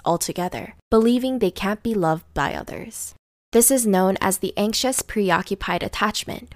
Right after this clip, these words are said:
where the individual wants to establish emotional intimacy with others,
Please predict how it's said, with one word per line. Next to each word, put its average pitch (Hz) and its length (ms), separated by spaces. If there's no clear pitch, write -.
where 240 140
the 254 160
individual 247 640
wants 175 300
to - 140
establish 175 680
emotional 202 640
intimacy 175 560
with - 200
others, 143 500